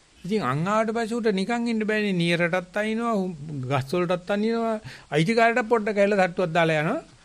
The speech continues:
"ඕම් බලපන් මට අං යට ඇවිල්ලා." දීපුවාම අං දෙක මැදට කිතුල් පොල්ලකින් අනේ එදාට තේරෙනවා අං එන ඌ මෝඩයෝ කියලා. අං එන ඌ මීහරක් කියලා.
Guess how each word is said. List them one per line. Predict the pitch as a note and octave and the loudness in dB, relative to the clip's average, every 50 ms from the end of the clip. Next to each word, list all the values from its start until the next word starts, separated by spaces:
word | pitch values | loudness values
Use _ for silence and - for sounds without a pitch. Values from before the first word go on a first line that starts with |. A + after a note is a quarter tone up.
| - - - _ - _ _ _ _ _ | -20 -20 -20 _ -20 _ _ _ _ _
"ඕම් | C#3+ C3+ D3+ E3 F3 | -2 0 0 2 2
බලපන් | E3 D#3+ D#3+ D3+ E3 F3 E3+ | 2 2 2 2 0 0 0
මට | D#3+ D#3+ D#3 | -2 0 0
අං | D#3+ D3+ D3+ D3+ | 0 -2 0 -2
යට | D3+ D3 C3+ | -2 -2 -2
ඇවිල්ලා." | C#3+ C3+ C3 C3 A#2+ A#2 | 0 -2 -2 -2 -4 -4
දීපුවාම | C3 F3 F#3+ G#3+ A#3 A#3+ A#3+ A#3 A3+ G#3 G#3+ A3 A3 A3+ G#3+ G3+ - - - - _ A3+ G#3+ G#3 - | -4 -2 -2 0 0 -2 0 2 2 4 4 4 2 0 -2 -2 -6 -14 -20 -16 _ -14 -14 -12 -6
අං | E3+ F3 G3 | -4 -2 2
දෙක | G3+ G#3 G3+ | 2 2 2
මැදට | G#3 G3+ G3+ F#3+ G#3 F#3+ E3 | 2 0 0 0 -2 -2 -2
කිතුල් | F3+ F3 D#3 G#3 F#3+ | -4 -2 0 -2 0
පොල්ලකින් | E3 F#3 G3 A3 B3 B3 G#3 G3+ F3+ D#3+ F#3+ B3 C4+ - - - - | 2 2 4 4 4 4 2 2 -2 -2 -4 -6 -10 -14 -20 -20 -10
අනේ | - A3+ A#3+ A#3 F#3+ | -6 -2 0 0 0
එදාට | F#3 F3 C4+ D4+ E4 D#4 C4 G3 | 2 2 2 0 2 2 2 4
තේරෙනවා | G#3+ A3 A3 G#3 F3+ D#3+ D3 C3 B2+ B2+ C3+ - - - - _ _ _ | 6 8 8 8 6 4 2 2 0 0 -2 -6 -14 -20 -20 _ _ _
අං | - D#3 E3+ F3+ | -6 -4 -2 -2
එන | F3+ F3+ F3+ | 0 0 0
ඌ | F3+ F3 E3+ | 0 0 0
මෝඩයෝ | D#3 D3+ D#3 E3+ F3+ E3 D3+ C#3 B2+ A#2+ | 0 0 0 0 2 2 2 2 0 0
කියලා. | B2+ C3 G#2 G#2+ - A#2+ | -4 -8 -12 -12 -8 -6
අං | B2+ C#3 D#3 | -6 -4 -2
එන | D#3+ D#3 D#3+ | -2 -2 0
ඌ | E3+ E3 D#3+ | 0 0 0
මීහරක් | D3+ D3 E3 F#3+ F#3 D#3+ D#3 B2+ - - | 0 0 0 2 4 4 2 2 0 -6
කියලා. | - - - - - | -12 -16 -16 -16 -20